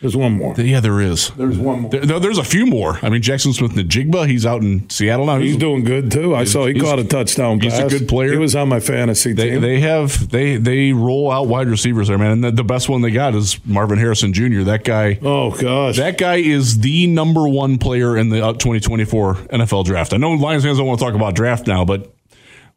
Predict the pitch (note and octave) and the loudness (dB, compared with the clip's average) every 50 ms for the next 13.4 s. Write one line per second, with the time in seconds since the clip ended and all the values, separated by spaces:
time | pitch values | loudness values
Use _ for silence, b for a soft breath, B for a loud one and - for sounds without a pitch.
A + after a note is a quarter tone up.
0 | - - - _ _ - - - D3+ F3 G3 G3 F#3 D#3+ - - G3 A3 A3 E3 | -20 -20 -20 _ _ -10 -4 -2 0 2 4 4 4 2 2 2 2 2 2 2
1 | D#3+ F#3 F3+ D#3+ E3+ E3+ E3 D#3+ E3 E3 E3 D#3 D#3 D#3 D#3 D3+ D3 C#3 C#3+ D3 | 2 2 2 2 2 2 2 2 2 0 0 0 0 0 0 0 0 0 2 2
2 | C#3+ B2 A2+ A2 - - B2+ A2+ G#2 G#2+ B2 B2 A#2+ A#2 A2+ A2 A2 A#2 A2+ G2+ | 2 2 0 0 0 0 0 0 0 0 0 0 2 0 2 2 2 0 0 0
3 | F#2+ G#2+ A#2 A2 G#2 - F2+ E2 D#2 - - - G#2 G2 F#2+ A2+ A2 G#2+ B2 B2 | 0 0 -2 -2 0 -2 -2 -2 0 -2 -2 0 -2 0 0 0 0 0 0 0
4 | A2+ G#2+ - A#2+ A#2+ A2+ A2 G#2+ G#2+ A2 G#2+ F2+ G2+ F#2 - A#2 A2+ G#2+ G2 A2 | 0 -2 -2 0 0 0 0 2 2 0 0 0 -2 -2 -2 -2 -2 -2 -2 0
5 | A2 G#2 F2 G2 G2+ G2 F#2 F#2+ F#2 - C3 A#2 - - - - F#2 - - - | 0 0 0 0 0 0 0 0 0 0 0 -2 -2 -2 -2 -4 -4 -2 -2 -2
6 | B2+ A#2+ B2+ A#2+ B2 A2 G2 - B2 A#2 - B2+ C3+ B2 - B2+ G#2+ - - - | 0 0 0 -2 -2 -2 -2 -2 -4 -2 -2 -2 -2 0 0 -2 -2 -2 -4 -4
7 | - E3 F3 F3+ E3+ D#3+ C3 A2+ G2 - B B B B B B B B B - | -2 -2 0 0 0 0 0 0 -2 -4 B B B B B B B B B -4
8 | D3+ D3+ D3 C3+ B2 A2+ B2 B2 C3 C3+ B2+ A#2 A2+ A2 A2 A2 G#2+ G#2+ G#2+ G#2+ | -2 0 0 0 0 0 0 0 0 0 0 0 0 0 0 0 0 0 0 0
9 | G#2 - - - C#3 B2+ B2 A#2 G#2 F2+ F2+ F#2 - - - A#2+ D#3 D#3 E3 D#3+ | -2 -4 -6 -2 -2 0 0 2 0 0 -2 -4 -6 -4 -2 -2 0 0 0 0
10 | D#3 D#3 C#3+ - D#3+ D#3+ C#3+ A#2 D#3 D#3 E3+ E3+ E3 D#3+ C3+ B2 D#3 E3+ F3 D#3+ | 0 0 0 0 0 -2 0 0 0 0 2 2 0 0 0 0 0 0 0 0
11 | A#2 C3+ A#2+ - - D#3 D3+ D3 C#3+ C#3+ C#3+ C#3+ C#3+ C#3 B2+ B2 C3+ C3+ B2+ B2 | 0 0 0 -2 -2 -2 0 0 0 0 0 0 0 0 0 0 0 0 0 0
12 | A#2+ C3+ D#3 D3 A2+ B2 A#2+ A#2+ C#3 D#3 E3+ E3+ F3 D#3 B2+ G#3 A3+ - D#3+ D#3+ | 0 0 0 0 0 0 0 0 0 0 0 0 0 0 0 0 0 0 0 0
13 | C#3 C#3 C#3 C#3 D#3 F#3 G3 - | 0 0 0 0 0 -2 -4 -6